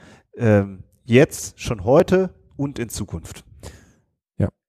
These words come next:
Speaker 2: also wenn man sich die Brands anguckt, die das heute schon machen, dann muss man sagen, dass die damit sehr, sehr, sehr erfolgreich sind. Ja, ob das
Speaker 1: Ja.
Speaker 2: jetzt Startups sind oder ob das auch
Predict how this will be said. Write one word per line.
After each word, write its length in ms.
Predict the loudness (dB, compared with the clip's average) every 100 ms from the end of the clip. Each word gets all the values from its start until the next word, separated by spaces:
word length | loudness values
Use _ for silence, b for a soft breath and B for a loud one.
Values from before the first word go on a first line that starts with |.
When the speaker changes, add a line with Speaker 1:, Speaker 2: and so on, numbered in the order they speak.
| _
Speaker 2:
also 200 | 0 4
wenn 100 | 4
man 120 | 4 2
sich 140 | 2
die 80 | 0
Brands 380 | 2 2 0 -4
anguckt, 380 | -4 0 -2 0
die 60 | 2
das 220 | 2 2
heute 180 | 0 0
schon 180 | -2 -4
machen, 360 | -4 -4 -8 -12 _ _ _ _ _ _ _ _ _ 2
dann 160 | 4
muss 180 | 4 2
man 200 | 0 2
sagen, 300 | 4 4 4
dass 160 | 0 2
die 100 | 0
damit 260 | 2 0
sehr, 360 | 2 4 6 4
sehr, 340 | 4 4 4 4
sehr 240 | 2 2
erfolgreich 520 | 0 -2 -4 -4 -8
sind. 280 | -10 -12 -16 -20 _ -4
Ja, 200 | -4 -4
ob 100 | 0
das 100 | 0
Speaker 1:
Ja. 60 | 0
Speaker 2:
jetzt 160 | -2
Startups 420 | 2 2 2 -4
sind 220 | 0 0 2
oder 160 | -2
ob 80 | 0
das 160 | -4 -2
auch 240 | -4 -4